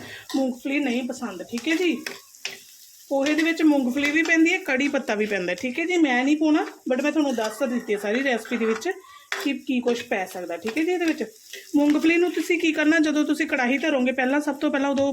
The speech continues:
ਮੂੰਗਫਲੀ ਨੂੰ ਦੋ ਕੁ ਮਿੰਟ ਭੁੰਨ ਲੈਣਾ ਤੁਸੀਂ, ਜਿਹੜੀ ਇਹਦੇ ਵਿੱਚ ਪਾਣੀ ਆ। ਬਸ ਉਦੋਂ ਬਾਅਦ ਤੁਸੀਂ ਤੇਲ ਪਾ ਕੇ ਤੇ ਜੀਰਾ ਪਾ ਲੈਣਾ, ਜੀਰਾ ਪਾ ਕੇ ਤੁਸੀਂ ਰਾਈ ਪਾ ਲੈਣੀ, ਰਾਈ ਪਾ ਕੇ ਤੁਸੀਂ ਕੀ, ਅਹ, ਰਾਈ ਪਾ ਕੇ ਤੁਸੀਂ ਕੜੀ ਪੱਤਾ ਪਾ ਲੈਣਾ, ਫਿਰ ਆਹ ਗੰਢੇ ਭੁੰਨ ਲੈਣੇ ਆ, ਹਰੀ ਮਿਰਚ ਪਾ ਲੈਣੀ ਇਹਦੇ ਵਿੱਚ,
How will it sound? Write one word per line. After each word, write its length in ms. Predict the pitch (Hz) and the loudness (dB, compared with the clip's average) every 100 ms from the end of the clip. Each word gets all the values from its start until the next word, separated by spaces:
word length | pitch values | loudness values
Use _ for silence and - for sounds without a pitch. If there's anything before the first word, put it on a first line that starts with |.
| 254 | 2
ਮੂੰਗਫਲੀ 440 | 254 254 240 269 | 4 4 2 2
ਨੂੰ 120 | 269 247 | 4 4
ਦੋ 160 | 247 | 2
ਕੁ 80 | 254 | 4
ਮਿੰਟ 180 | 277 254 | 2 2
ਭੁੰਨ 260 | 294 262 220 | 2 4 4
ਲੈਣਾ 240 | 208 180 | 0 -2
ਤੁਸੀਂ, 280 | 160 - 339 453 - _ | -4 -2 -2 -2 -14 _
ਜਿਹੜੀ 180 | 233 240 | 0 2
ਇਹਦੇ 120 | 269 | 2
ਵਿੱਚ 180 | 247 240 | 0 0
ਪਾਣੀ 300 | 214 196 180 | -4 -4 -4
ਆ। 40 | 170 - - - - | -8 -12 -18 -8 -4
ਬਸ 140 | 262 | 0
ਉਦੋਂ 220 | 285 262 | 2 2
ਬਾਅਦ 200 | 262 269 | 2 2
ਤੁਸੀਂ 340 | 277 311 269 254 | 0 0 0 0
ਤੇਲ 260 | 247 247 | 2 2
ਪਾ 180 | 247 247 | 2 -2
ਕੇ 220 | 240 254 | 0 0
ਤੇ 140 | 247 247 | 2 0
ਜੀਰਾ 340 | 202 220 208 | 0 -2 -2
ਪਾ 140 | 220 262 | -2 0
ਲੈਣਾ, 240 | 285 285 | 2 2
ਜੀਰਾ 280 | 233 240 233 | 4 4 2
ਪਾ 200 | 240 220 | 0 -2
ਕੇ 140 | 233 | -2
ਤੁਸੀਂ 280 | 240 233 320 - - - - _ _ _ _ _ | -2 0 -2 -4 -12 -12 -12 _ _ _ _ _
ਰਾਈ 360 | 269 247 226 208 | 0 2 4 2
ਪਾ 180 | 208 233 | 2 2
ਲੈਣੀ, 220 | 269 294 | 6 6
ਰਾਈ 220 | 285 262 247 | 6 4 2
ਪਾ 200 | 247 220 | 0 0
ਕੇ 140 | 240 | 0
ਤੁਸੀਂ 240 | 240 247 | 0 0
ਕੀ, 160 | 233 220 | 0 2
ਅਹ, 280 | 220 214 214 | 4 4 2
ਰਾਈ 220 | 214 220 | 2 2
ਪਾ 160 | 233 233 | 2 0
ਕੇ 120 | 240 | 0
ਤੁਸੀਂ 380 | 233 247 233 214 | 0 0 2 2
ਕੜੀ 220 | 175 214 | 0 0
ਪੱਤਾ 260 | 285 - | -2 -2
ਪਾ 140 | 277 254 | 0 2
ਲੈਣਾ, 180 | 240 233 | 2 0
ਫਿਰ 140 | 262 | -2
ਆਹ 160 | - 220 | -4 -6
ਗੰਢੇ 300 | 214 220 262 | -4 -4 -2
ਭੁੰਨ 200 | 285 254 | -2 -2
ਲੈਣੇ 240 | 214 214 | -4 -6
ਆ, 60 | 214 | -8
ਹਰੀ 240 | 214 202 | -6 -6
ਮਿਰਚ 240 | 214 208 240 | -6 -6 -6
ਪਾ 180 | 214 208 | -4 -2
ਲੈਣੀ 240 | 214 208 | -2 -4
ਇਹਦੇ 140 | 208 | -4
ਵਿੱਚ, 220 | 277 254 | -4 -4